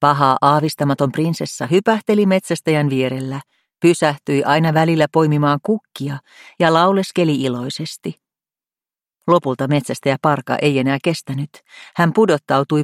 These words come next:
polvilleen Lumikin eteen. "En voi tappaa sinua, vaikka kuningatar käski tehdä niin", hän sanoi. "Juokse pois ja piiloudu metsään, älä ikinä palaa kotiin."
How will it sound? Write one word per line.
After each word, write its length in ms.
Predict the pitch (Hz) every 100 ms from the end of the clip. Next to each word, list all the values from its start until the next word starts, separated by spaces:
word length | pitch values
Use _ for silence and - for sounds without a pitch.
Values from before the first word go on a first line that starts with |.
| -
polvilleen 600 | 196 151 135 139 143 170
Lumikin 380 | 170 139 131 131
eteen. 500 | 147 - 135 139 147 - _ _ _ _ _ _ _ _ _ _ _ _ _
"En 180 | 226 220
voi 160 | 185 175 -
tappaa 380 | - - 135 131
sinua, 480 | - 127 123 120 120 - 143
vaikka 300 | 143 143 135
kuningatar 500 | - 135 123 120 123 120
käski 320 | 127 - -
tehdä 340 | 117 117 120 120
niin", 360 | 123 127 127 - _ _ _
hän 140 | - 120
sanoi. 440 | - 127 123 131 - _ _ _ _ _
"Juokse 460 | 170 165 131 - 123 - -
pois 420 | 151 131 120 -
ja 80 | 139
piiloudu 480 | - 202 156 135 135
metsään, 580 | 147 156 - - 127 135 - -
älä 220 | 175 160 156
ikinä 420 | 240 226 185 160 147
palaa 320 | 143 131 123 -
kotiin." 600 | 139 - 117 117 127